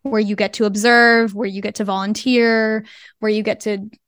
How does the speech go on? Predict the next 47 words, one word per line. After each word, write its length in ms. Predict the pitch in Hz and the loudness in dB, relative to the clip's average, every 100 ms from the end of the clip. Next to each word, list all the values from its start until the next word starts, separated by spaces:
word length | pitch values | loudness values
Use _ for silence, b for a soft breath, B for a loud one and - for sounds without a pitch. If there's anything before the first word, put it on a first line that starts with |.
| _ _ | _ _
you 140 | 233 | -4
know, 140 | 208 208 | -4 -4
even 280 | - 294 330 | 0 0 2
if 140 | 330 | 0
it's 140 | 233 - | -2 -6
ten 220 | - 220 | -6 -2
hours 360 | 214 214 220 214 | 0 0 -2 -4
a 40 | |
semester. 760 | - 208 185 196 226 226 247 247 b b b _ - | -6 -6 -8 -6 0 2 2 -4 b b b _ -2
My 220 | 226 226 | 2 2
program 400 | 254 269 262 240 | 2 0 2 -2
did 180 | 220 202 | -2 -4
that, 220 | 220 214 | -4 -4
and 100 | 220 | -2
I 120 | 214 | -2
learned 460 | 220 226 233 220 - | -4 -4 -4 -6 -8
so 800 | - - - - 220 220 233 262 | -14 -14 -10 0 2 4 2 0
much. 480 | 226 202 202 226 - - | -4 -6 -6 -10 -12 -2
By 120 | 220 | 0
the 80 | 214 | 0
time 320 | 220 220 233 | 0 0 2
I 80 | 233 | 0
got 200 | 226 - | -2 -4
to 80 | 240 | -2
my 100 | 226 | -4
student 280 | - 226 214 | -2 -6 -4
teaching, 460 | 254 233 240 233 - | -6 -6 -4 -6 -4
I 100 | 220 | -4
had 200 | 220 220 | -2 -2
an 120 | 220 | -2
idea 300 | 220 233 226 | -4 -2 -2
of 80 | 214 | 0
what 200 | 214 220 | -2 -2
grades 400 | 220 233 240 240 | -4 -2 -2 0
I 100 | 240 | 0
wanted 300 | 240 240 233 | 0 0 -4
to 100 | 226 | -8
teach. 420 | - 240 240 - | -4 -4 -4 -8
I 120 | - 208 | -4 -2
knew 160 | 214 | 0
what 140 | 214 - | -2 -2
grades 220 | 214 208 | -4 -4
I 100 | 190 | -8
didn't 360 | 185 208 254 | -6 -2 -2
want 160 | 254 254 | 0 0
to 80 | 247 | 0
teach. 560 | - 262 254 254 - | -2 -2 -2 -4 -12